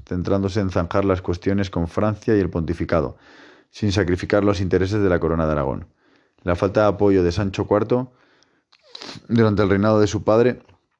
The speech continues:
motivó ciertas tensiones entre Aragón y Castilla, pero sin enfrentamientos abiertos. En Aragón, Alfonso tercero tuvo que transigir ante las nuevas peticiones de la Unión Aragonesa.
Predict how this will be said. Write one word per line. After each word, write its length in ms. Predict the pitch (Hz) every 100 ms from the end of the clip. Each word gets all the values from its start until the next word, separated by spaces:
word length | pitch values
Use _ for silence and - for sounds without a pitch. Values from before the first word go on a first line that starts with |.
| _ _ _ _ _ - -
motivó 460 | 113 107 104 107
ciertas 320 | 113 113 113 104
tensiones 460 | 107 98 110 101
entre 200 | 101 92
Aragón 340 | 95 92 95 107
y 60 |
Castilla, 560 | 98 90 - 98 - - _ _ _
pero 160 | - 92
sin 160 | - 98
enfrentamientos 720 | 90 95 90 90 98 107 98
abiertos. 560 | 90 87 - 50 - _ _ _ _ _
En 140 | - 95
Aragón, 640 | 95 92 117 135 143 _ _ _ _
Alfonso 440 | - 92 113 107 107
tercero 580 | 104 - 120 127 165 _ _ _ _ -
tuvo 200 | 110 113
que 120 | 110
transigir 800 | 107 107 - 104 - 120 127 127
ante 240 | 95 98 95
las 140 | 95
nuevas 260 | 104 107 98
peticiones 560 | 104 92 92 110 110
de 80 | 104
la 80 | 92
Unión 220 | 92 101
Aragonesa. 580 | 92 85 82 80 -